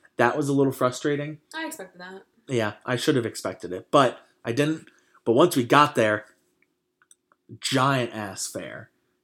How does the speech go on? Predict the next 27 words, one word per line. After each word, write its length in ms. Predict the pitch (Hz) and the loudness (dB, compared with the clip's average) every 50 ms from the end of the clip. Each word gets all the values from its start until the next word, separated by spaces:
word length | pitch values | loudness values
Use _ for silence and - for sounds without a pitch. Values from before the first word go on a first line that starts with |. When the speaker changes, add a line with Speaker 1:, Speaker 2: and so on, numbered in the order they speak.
| _ - 120 | _ -16 -8
Speaker 1:
giant 500 | 117 - - 156 156 156 147 143 131 123 | -2 2 4 6 6 6 6 4 2 0
ass 300 | 117 113 113 113 - - | 0 -2 -4 -4 -6 -8
turkey 400 | - - 127 123 117 - - 95 | -4 -2 0 0 0 -2 -6 -12
legs, 720 | 87 - 90 90 90 98 110 117 - - - - - - _ _ _ _ _ _ - | -12 -12 -14 -14 -14 -14 -14 -12 -8 -6 -6 -6 -8 -12 _ _ _ _ _ _ -8
corn 400 | - - 160 156 156 151 143 131 | 0 4 6 6 8 6 6 4
dogs. 760 | 123 117 110 107 104 107 107 110 120 - - - - - _ _ _ _ _ _ - | 4 4 4 4 4 2 0 0 -4 -6 -8 -8 -8 -10 _ _ _ _ _ _ 2
Uh, 540 | 120 117 113 113 110 110 110 110 107 104 - - - _ _ _ _ 120 117 - - | 4 6 6 6 6 6 6 4 2 0 -2 -8 -18 _ _ _ _ -14 -14 -12 -10
what 260 | 147 127 147 170 185 | 2 6 10 10 10
about 260 | 190 190 196 190 185 | 10 10 8 6 6
the 60 | - | 2
state 360 | 147 - - 151 135 - - - | 0 2 4 4 2 2 0 0
fair 420 | 143 127 127 123 120 120 117 117 | 2 4 4 6 6 4 2 2
did 200 | - 127 120 110 | 0 -2 -2 -2
you 80 | 117 113 | -2 -2
love? 460 | 113 117 123 127 135 139 135 135 - - | 0 4 4 6 6 4 4 0 -4 -4
What 140 | 123 127 123 | -2 0 0
about 180 | 123 127 123 - | 2 0 -2 -2
the 60 | - | -2
state 240 | - 123 113 107 - | -2 0 0 0 0
fair 240 | 117 110 110 107 104 | -2 -2 0 -2 -4
did 220 | - 104 98 107 | -8 -12 -12 -10
you 180 | 104 98 - - - | -10 -10 -10 -12 -14
not 420 | 104 104 101 98 95 92 - - - | -14 -12 -12 -12 -12 -12 -14 -16 -16
love? 480 | 95 - - 62 71 120 131 - - _ _ _ _ _ _ _ _ _ _ _ _ _ _ _ _ _ _ _ _ _ _ _ _ - - - - - | -16 -16 -16 -16 -18 -18 -18 -18 -20 _ _ _ _ _ _ _ _ _ _ _ _ _ _ _ _ _ _ _ _ _ _ _ _ -20 -20 -16 -10 -6
Speaker 2:
Um, 440 | 233 254 277 277 277 269 254 247 - | -4 -4 -2 -2 -4 -4 -4 -4 -4
I 140 | - 269 285 302 | -2 -2 -2 -2
loved 720 | 359 415 415 440 440 453 440 427 - - _ _ _ - | -2 -2 -2 0 0 0 -2 -4 -6 -14 _ _ _ -20